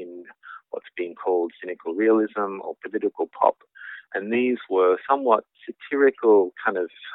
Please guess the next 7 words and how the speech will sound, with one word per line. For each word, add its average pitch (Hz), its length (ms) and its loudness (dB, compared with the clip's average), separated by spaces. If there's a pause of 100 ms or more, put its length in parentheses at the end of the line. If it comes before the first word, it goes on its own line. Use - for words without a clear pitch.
(120)
um, 87 280 0 (140)
oblique, 131 440 2 (680)
uh, 90 580 6 (360)
well, 98 140 4 (320)
critiques - 640 -6 (280)
of 90 280 4 (800)
the, 95 580 -4